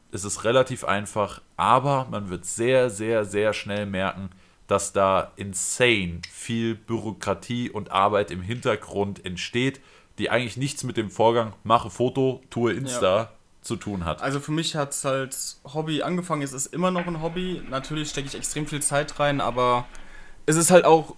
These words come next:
Speaker 2: irgendwo eine Leidenschaft, würde ich sagen. So, also es, es ist
Speaker 1: Um, um das anders aufzurollen.
Speaker 2: Ja.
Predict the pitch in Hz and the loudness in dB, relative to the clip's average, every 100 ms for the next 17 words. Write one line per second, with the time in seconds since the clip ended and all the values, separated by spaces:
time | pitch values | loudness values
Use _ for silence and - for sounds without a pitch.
0 | - 165 160 151 156 147 139 - 113 120 | 0 2 2 2 2 2 2 0 0 4
1 | 123 170 185 - 190 - 180 180 180 175 | 4 2 -4 -4 -6 -6 -6 -6 -4 -4
2 | 170 185 202 - - - - - - 131 | -4 -6 -8 -14 -20 -18 -18 -14 0 0
3 | 139 143 - 139 139 131 - - - - | 0 -4 -6 -6 -4 -4 -4 -8 -16 -6
4 | 143 - 170 175 143 160 147 101 - - | -4 0 2 4 4 4 4 2 0 -4
5 | 87 85 85 104 131 143 | 2 2 2 0 2 0